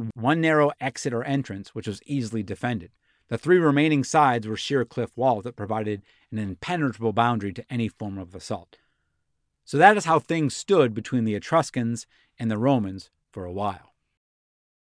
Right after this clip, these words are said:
With Rome getting the worst of it, they would have to do something as of yet had not happened in their three centuries of existence previous. They would have to keep their army in the field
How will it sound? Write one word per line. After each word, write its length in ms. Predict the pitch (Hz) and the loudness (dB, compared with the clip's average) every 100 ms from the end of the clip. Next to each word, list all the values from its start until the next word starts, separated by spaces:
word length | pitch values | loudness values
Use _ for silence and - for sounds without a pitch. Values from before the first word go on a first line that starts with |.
| _ _ _ _ _ _ | _ _ _ _ _ _
With 180 | 131 113 | -4 2
Rome 280 | 185 208 180 | 4 4 4
getting 240 | 180 180 | 2 4
the 100 | 160 | 4
worst 320 | 139 220 - 117 | 6 6 4 -4
of 100 | 101 | -4
it, 160 | 101 _ _ _ _ _ _ | -6 _ _ _ _ _ _
they 100 | 131 | 2
would 120 | 143 131 | 2 4
have 220 | 180 - | 0 0
to 100 | 135 | -2
do 220 | 143 233 | 2 0
something 500 | - 123 110 104 104 _ - | 2 0 0 -6 -6 _ -4
as 260 | 139 143 135 | 0 0 2
of 300 | 139 139 123 | 2 2 2
yet 320 | 180 127 107 _ - | 4 4 2 _ -8
had 240 | 127 120 | -6 -2
not 280 | 131 156 - | 2 2 0
happened 600 | - 175 170 - 104 98 _ _ _ _ 135 | -6 -2 0 -2 -6 -8 _ _ _ _ -2
in 100 | 117 | 0
their 160 | 107 | -2
three 300 | - 143 151 | -2 0 0
centuries 480 | - 156 131 113 101 | 2 0 0 -2 -4
of 180 | 92 - - | -6 -10 -14
existence 560 | 95 127 117 104 98 | -4 -4 -2 -6 -10
previous. 640 | - 143 123 90 - - _ _ _ _ _ _ _ _ _ _ - | -4 0 0 -2 -16 -20 _ _ _ _ _ _ _ _ _ _ 2
They 100 | 143 | 4
would 100 | 135 | 4
have 160 | 196 | 2
to 100 | - | -2
keep 280 | - - 220 | -6 -2 0
their 180 | 156 135 | 0 -2
army 360 | 139 135 127 120 | 0 0 2 0
in 80 | |
the 100 | 117 | -2
field 480 | - 185 139 107 104 | -4 0 0 0 -6